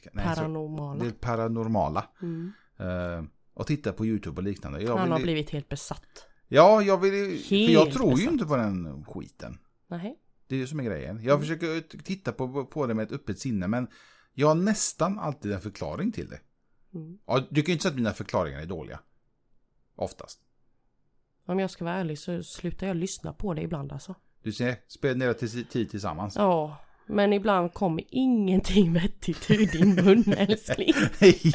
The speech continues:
Speaker 1: Jo. Om du bara lyssnar så hade du hört allt
Speaker 2: Det är det
Speaker 1: det
Speaker 2: som är så
Speaker 1: vettiga.
Speaker 2: roligt, för att han tror inte på det paranormala överhuvudtaget, medan jag tror på allt sånt.
Speaker 1: Ja, men du, du tror ju, ja.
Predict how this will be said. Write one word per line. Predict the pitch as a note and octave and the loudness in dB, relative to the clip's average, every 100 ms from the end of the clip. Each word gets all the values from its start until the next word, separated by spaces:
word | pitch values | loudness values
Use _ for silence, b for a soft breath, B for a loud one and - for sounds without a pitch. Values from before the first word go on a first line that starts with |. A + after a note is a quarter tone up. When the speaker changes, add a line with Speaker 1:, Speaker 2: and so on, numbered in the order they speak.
| - | 4
Speaker 1:
Jo. | C3 B4 A#4+ - - C#5 - - - - C#4+ C#4 - C#3+ - B F3 | 2 4 2 -2 2 0 0 -12 -16 -4 2 4 4 2 0 B -4
Om | - B3+ | 0 2
du | B3 A3+ | 2 2
bara | C#4 C4 D#3 | 4 6 6
lyssnar | D#3+ - - - A#2+ C#3 | 4 2 -2 0 2 2
så | - | 0
hade | B2 A#2 G2+ | -2 -2 -2
du | G#2+ | -2
hört | A2+ G#2+ - | 0 -2 -2
allt | - A#3+ | 4 4
Speaker 2:
Det | |
är | B3 | 6
det | B3+ | 4
Speaker 1:
det | B3 | 4
Speaker 2:
som | B3 | 4
är | C#4 | 2
så | A#3 | 4
Speaker 1:
vettiga. | G3+ G3 | 2 2
Speaker 2:
roligt, | G#3+ D#3+ E3+ | 0 -2 -2
för | G#3 | -2
att | G#3 | -2
han | - C4+ C#4 | 0 0 0
tror | - G#3+ E3+ | 2 0 2
inte | G#3 G#3 E3+ D3 | 0 0 0 -6
på | - D3+ D3 | -4 -4 -4
det | D3 | -4
paranormala | - D3+ C#3+ D#3 D#3 C#3+ C#3 D3 | -2 -2 -2 -2 -2 -2 -2 -2
överhuvudtaget, | E3+ E3+ D#3 D3 D3 C#3 C#3+ F#3+ - | 0 0 -2 -6 -6 -6 -4 -6 -2
medan | C4 C4 B3 | 0 0 0
jag | F3+ D#3+ | 0 0
tror | - F3+ D3 | -2 -2 -2
på | - D#3+ - | -6 -8 -4
allt | C#3+ C#3 E3 _ | -4 -4 -8 _
sånt. | - E3 C#3 - - | -8 -8 -8 -10 -6
Speaker 1:
Ja, | |
men | G#2+ B2 | -2 0
du, | B2+ | 2
du | B2 C#3 | 6 6
tror | C#3+ G3+ F#3 C3+ | 6 6 8 8
ju, | B2 - | 4 0
ja. | E2+ C2+ | -4 -6